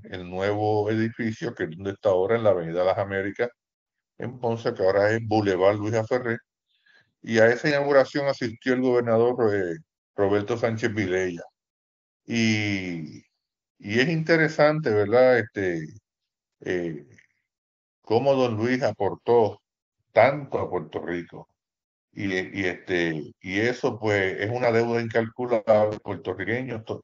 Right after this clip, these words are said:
tenemos con esta figura que tanto le ha dado a Puerto Rico. Entonces, este, eh, pues, con esa inauguración del Museo de, de Arte de, de Ponce,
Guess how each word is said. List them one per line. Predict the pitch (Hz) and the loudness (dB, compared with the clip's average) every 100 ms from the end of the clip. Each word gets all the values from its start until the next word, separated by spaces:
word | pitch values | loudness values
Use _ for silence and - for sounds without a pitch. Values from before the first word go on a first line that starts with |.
| _ | _
tenemos | - 107 117 98 101 - | -12 -8 -8 -10 -12 -10
con | 92 | -8
esta | 104 123 | 0 0
figura | 120 135 123 127 135 139 | 2 -2 0 0 2 0
que | 117 | -2
tanto | 110 117 143 147 113 | 2 2 2 -2 -2
le | 104 | 2
ha | 101 | 2
dado | 98 | 2
a | 95 | 0
Puerto | 95 82 | -4 -8
Rico. | 82 73 - | -10 -10 -8
Entonces, | 123 117 110 156 175 175 170 151 151 139 | -4 -2 6 8 8 6 6 8 8 6
este, | 139 - - 123 117 110 - - - | 0 0 2 4 4 2 -4 -16 -8
eh, | 110 101 95 87 117 | -4 -2 -4 -8 -2
pues, | 117 117 117 113 113 113 - - | 2 2 2 2 2 0 -6 -2
con | 120 120 | -2 0
esa | 135 - 165 | -2 2 4
inauguración | 160 156 151 151 151 143 151 151 | 4 2 0 2 0 0 -2 -2
del | 139 120 | -2 -4
Museo | 113 110 127 123 131 | -4 -4 0 2 2
de, | 127 131 127 127 120 | 2 0 2 0 -2
de | 117 120 | 2 4
Arte | 123 123 127 | 4 2 -4
de, | 123 123 120 113 113 | -2 -2 -2 -2 -6
de | 107 107 113 123 | -10 -6 -2 -2
Ponce, | 117 107 107 117 | -2 -6 -6 -8